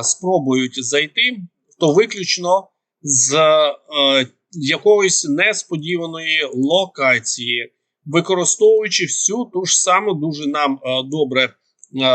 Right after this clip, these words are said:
знайому, е, тактику метастаз, тобто просування по,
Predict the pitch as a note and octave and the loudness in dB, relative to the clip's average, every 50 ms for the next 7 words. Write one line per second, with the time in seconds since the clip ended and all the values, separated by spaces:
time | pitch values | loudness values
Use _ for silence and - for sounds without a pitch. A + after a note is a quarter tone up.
0 | B2+ B2+ B2+ B2+ B2 C3 C3+ D3+ D#3 D#3 D#3+ D#3 C#3+ C#3 C3+ C3+ C3 B2+ B2+ B2+ | 4 4 4 2 0 -2 0 0 0 0 0 0 0 0 0 0 -2 -4 -6 -8
1 | C3 - - B2+ B2+ B2+ B2 B2 B2 B2 B2+ - - - G#3+ G#3+ - - G3+ F#3+ | -10 -14 -10 -6 -4 -4 -4 -4 -4 -6 -8 -4 -2 -2 -2 -2 -4 -6 -8 -6
2 | - G#3 F#3+ D#3+ C#3+ C#3 C3+ B2 - C3+ B2+ - - - F#3 G3+ G#3 - - - | -6 -6 -4 -2 0 0 -2 -2 -2 -2 -2 -2 0 0 0 0 0 -2 -4 -8
3 | _ _ _ _ _ _ _ - F3+ D#3 - - D3+ C3 - D#3 D3 - C#3 C3+ | _ _ _ _ _ _ _ 0 0 0 0 -4 -6 -6 -4 -4 -2 -2 -2 -2
4 | D3+ E3 F#3 F#3+ G#3 G#3+ G#3 G3+ G3+ G3 F#3+ _ _ _ _ _ _ _ - F3+ | 0 0 0 0 0 0 -2 -4 -6 -6 -8 _ _ _ _ _ _ _ 0 4
5 | F3 F3 F3+ F3+ F3+ F3+ - - | 6 6 8 6 6 4 2 -4